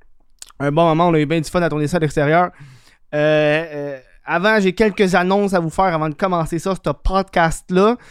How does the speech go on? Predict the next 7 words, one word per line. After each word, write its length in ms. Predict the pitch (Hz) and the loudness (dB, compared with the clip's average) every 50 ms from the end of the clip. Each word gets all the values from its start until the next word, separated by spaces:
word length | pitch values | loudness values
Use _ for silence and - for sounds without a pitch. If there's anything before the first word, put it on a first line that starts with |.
| - - - - _ _ - | -20 -20 -20 -20 _ _ -18
Euh, 80 | - 160 143 | -16 -14 -12
vendredi, 800 | 143 131 160 208 240 254 220 208 226 208 170 196 247 254 202 - - - - - | -6 -2 0 2 2 2 4 4 2 2 2 2 2 2 2 0 -6 -14 -20 -18
qui 120 | - - - | -16 -8 -4
s'en 160 | 196 180 165 | -2 0 0
vient 160 | 175 208 214 | 2 0 0
le 100 | 196 165 | 0 -2
vingt-six 680 | 151 143 175 196 208 190 - - - 226 - - - - | -2 -2 -2 -2 -2 -4 -6 -6 -6 -6 -6 -8 -12 -18